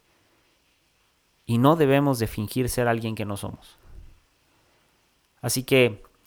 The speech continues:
am, una oración sencilla en esta ocasión sería: "Señor, ayúdame a verme como tú me ves.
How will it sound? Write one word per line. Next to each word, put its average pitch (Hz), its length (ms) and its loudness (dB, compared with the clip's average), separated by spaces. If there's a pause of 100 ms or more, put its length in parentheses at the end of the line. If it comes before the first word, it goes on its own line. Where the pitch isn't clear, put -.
am, 120 320 0 (2750)
una 156 240 6
oración 123 380 2
sencilla 101 800 -4 (380)
en 107 140 -4
esta 117 380 2
ocasión 110 460 -4
sería: 98 600 -4 (540)
"Señor, 113 580 -2 (1900)
ayúdame 143 720 2 (640)
a 110 140 -2
verme 131 360 2
como 110 280 -2
tú 117 160 -4
me 107 120 -2
ves. 113 400 -4